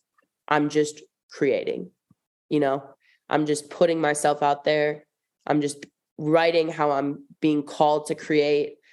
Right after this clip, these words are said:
Uh, you hear a guitar line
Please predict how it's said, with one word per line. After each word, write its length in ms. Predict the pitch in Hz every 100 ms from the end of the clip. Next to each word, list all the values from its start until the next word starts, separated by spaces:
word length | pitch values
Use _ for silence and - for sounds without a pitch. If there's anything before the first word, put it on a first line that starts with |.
| _ _
Uh, 460 | 143 135 139 131 123 -
you 160 | 156 151
hear 500 | - 180 165 156 -
a 500 | 151 147 143 135 135 151 _ _ _ -
guitar 460 | 151 - 165 165
line 600 | 170 165 165 160 160 160